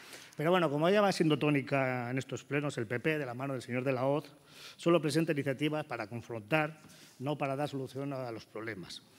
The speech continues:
Aunque es, sí que es verdad que nos valió en el pleno pasado para saber el cambio de postura de Ciudadanos del dieciséis al veinte. Esta es una pregunta dirigida a la consejera de Sanidad.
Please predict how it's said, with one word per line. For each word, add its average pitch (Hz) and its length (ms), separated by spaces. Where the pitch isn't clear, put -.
Aunque 147 320
es, 165 200
sí 175 200
que 170 80
es 165 60
verdad 160 180
que 156 100
nos 123 140
valió 127 320
en 135 100
el 117 80
pleno 135 200
pasado 139 380
para 117 200
saber 131 240
el 127 80
cambio 131 300
de 123 80
postura 120 340
de 123 80
Ciudadanos 131 720
del 117 180
dieciséis 113 440
al 107 140
veinte. 95 340
Esta 208 500
es 170 120
una 208 160
pregunta 185 520
dirigida 180 580
a 151 160
la 147 100
consejera 160 640
de 160 120
Sanidad. 131 480